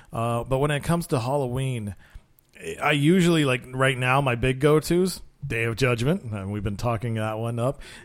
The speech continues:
and even Marvel's Damnation. I just love those because, I mean, it's literally,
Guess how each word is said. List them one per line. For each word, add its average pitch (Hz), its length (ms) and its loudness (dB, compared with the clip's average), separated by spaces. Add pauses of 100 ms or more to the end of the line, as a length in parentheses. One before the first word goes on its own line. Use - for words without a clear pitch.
and 127 300 0
even 127 380 -2
Marvel's 117 480 -2
Damnation. 123 600 -2 (160)
I 117 80 -8
just 139 220 -4
love 180 240 2
those 123 180 0
because, 156 300 -2
I 160 40 0
mean, 156 200 -2
it's 139 160 -4
literally, 151 600 2